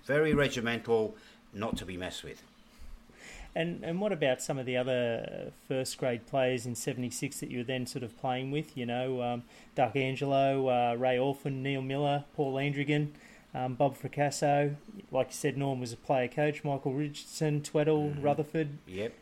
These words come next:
Speaker 1: yep.
Speaker 2: What do you remember about some of those blokes?
Speaker 1: Yeah, yeah. Phil Worthington, great target man up front.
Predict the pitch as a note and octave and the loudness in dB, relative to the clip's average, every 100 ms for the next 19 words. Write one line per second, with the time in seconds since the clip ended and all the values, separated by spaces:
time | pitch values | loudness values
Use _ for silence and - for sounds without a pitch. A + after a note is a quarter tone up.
0 | - G#2 A2+ F3+ D#3+ E3+ E3+ D3+ D#3 D3 | -6 -2 0 0 0 -2 -2 0 0 0
1 | E3+ D3+ D#3+ D#3+ D#3 B2+ B2 A#2+ C#3+ E3+ | 0 2 2 2 0 0 0 4 4 4
2 | - C3 C#3+ - - F#3 F3 F3 E3+ D#3+ | 2 0 0 0 0 2 4 2 2 -2
3 | - F3+ F#3 D#3+ - _ - _ - - | 0 0 -2 -6 -16 _ -20 _ -20 -20
4 | _ - _ _ _ - - - B2+ B2+ | _ -20 _ _ _ -20 -20 -6 -2 -2
5 | A#2+ A#2 F#2+ F2+ D#2 E2 D2+ - D2+ | -2 -4 -2 -4 -8 -10 -12 -14 -14